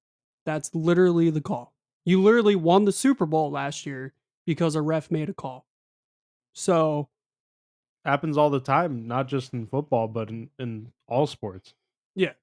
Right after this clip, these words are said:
Speaker 1: so
Speaker 2: I think,
Speaker 1: just relax.
Speaker 2: you know, a few years ago when the Lightning won the cup in,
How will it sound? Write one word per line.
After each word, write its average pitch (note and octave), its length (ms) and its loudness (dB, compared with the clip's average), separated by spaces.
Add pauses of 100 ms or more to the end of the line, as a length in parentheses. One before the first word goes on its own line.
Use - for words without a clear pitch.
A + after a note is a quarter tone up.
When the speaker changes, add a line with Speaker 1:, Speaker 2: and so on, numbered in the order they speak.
(140)
Speaker 1:
so E3+ 300 -2
Speaker 2:
I - 20 0
think, B2 220 0
Speaker 1:
just G3+ 240 -2
relax. C#3+ 580 -8
Speaker 2:
you C#3+ 80 -4
know, C3+ 160 4
a B2 60 0
few C3 200 0
years C#3 280 4
ago A2+ 460 -2 (360)
when A#2+ 140 -6
the A2+ 80 -4
Lightning A#2 440 -2
won A#2 160 -6
the A#2 80 -6
cup B2 300 -2
in, A2 300 -6